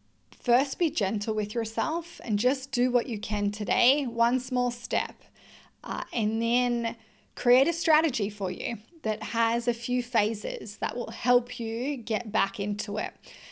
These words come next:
And know that it will come back with time. It will come back in time. Everything's impermanent, which is beautiful and cool.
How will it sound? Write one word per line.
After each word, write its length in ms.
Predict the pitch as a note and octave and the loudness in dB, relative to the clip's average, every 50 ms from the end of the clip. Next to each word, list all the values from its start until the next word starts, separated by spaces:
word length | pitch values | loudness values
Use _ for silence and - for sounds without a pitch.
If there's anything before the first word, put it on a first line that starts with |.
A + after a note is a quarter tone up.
| - - | -18 -4
And 180 | - C4 C#4 C4 | 0 2 2 4
know 180 | C4+ C4+ C4+ B3+ | 4 2 2 4
that 120 | D#4 D#4 | 4 4
it 160 | D4+ - - | 4 4 4
will 140 | C4 C#4+ C4 | 0 -2 -2
come 260 | - - C#4 C4 B3+ | -2 0 2 2 4
back 440 | A#3 A#3 A3 A3 - - - - - _ - F#4 | 6 6 4 4 0 -6 -14 -20 -20 _ -4 0
with 220 | A#3+ A#3+ A#3+ - | 0 0 2 0
time. 360 | - - G#3+ F3 - - - - | -4 -4 -2 -2 -4 -6 -10 -4
It 120 | - B3 B3 | 0 2 2
will 80 | C#4 | 2
come 200 | - - C#4 C4+ | 2 0 2 6
back 220 | A#3+ B3 B3 B3 - | 6 6 6 4 0
in 100 | A#3+ G#3 | -2 -2
time. 380 | - G3+ G3 - G#3 G#3 - - _ _ _ _ _ _ _ _ _ _ _ _ - _ - | -2 -2 -2 -2 -4 -6 -10 -14 _ _ _ _ _ _ _ _ _ _ _ _ -20 _ 2
Everything's 400 | - C4 C4 E4 D4+ D#4+ E4 D#4+ | 4 4 4 6 4 2 0 0
impermanent, 840 | D#4+ C#4+ B3 - C4+ A#3 A3+ A#3 A#3+ - - - - - - - - - - - | 0 0 0 2 2 2 2 0 -4 -6 -8 -10 -10 -10 -12 -12 -12 -16 -14 -2
which 320 | G3 - - - - - G#3+ | 0 0 0 2 2 2 2
is 520 | G#3+ G#3+ A3 A3+ A3+ - - - - - - - - - - - _ _ | 2 2 0 -2 -2 -2 -2 -2 -4 -6 -12 -20 -20 -20 -20 -20 _ _
beautiful 440 | - C4+ D4 D4 C#4+ D4 - C4 A#3+ | 0 2 4 4 2 2 4 2 2
and 140 | A#3 G#3+ G#3 | 2 0 0
cool. 440 | - B3 A3 G#3 F#3+ G#3 A#3+ - | 2 4 4 4 2 -2 -8 -12